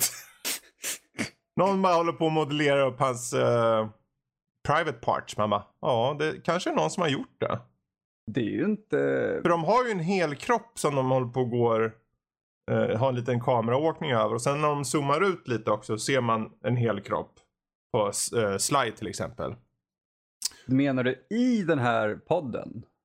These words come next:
Speaker 1: Ja, i, eh, den här frusna grejen. För, eh,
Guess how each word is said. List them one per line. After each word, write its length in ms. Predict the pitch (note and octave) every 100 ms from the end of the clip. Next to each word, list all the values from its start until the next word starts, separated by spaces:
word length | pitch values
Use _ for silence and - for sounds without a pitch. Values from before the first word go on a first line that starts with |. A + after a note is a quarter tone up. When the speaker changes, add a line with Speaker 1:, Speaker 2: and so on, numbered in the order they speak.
| _ _ _ _ _ _
Speaker 1:
Ja, 240 | D#3+ F3 F#3
i, 380 | G3+ G3 F3 D3+
eh, 240 | C3+ C3
den 120 | C#3
här 120 | C3+
frusna 520 | A#2+ - D#3 A#2+ C#3+ B2+
grejen. 560 | E3+ D#3 G#2+ - - -
För, 380 | B2+ B2 A#2+ F2+
eh, 400 | - - -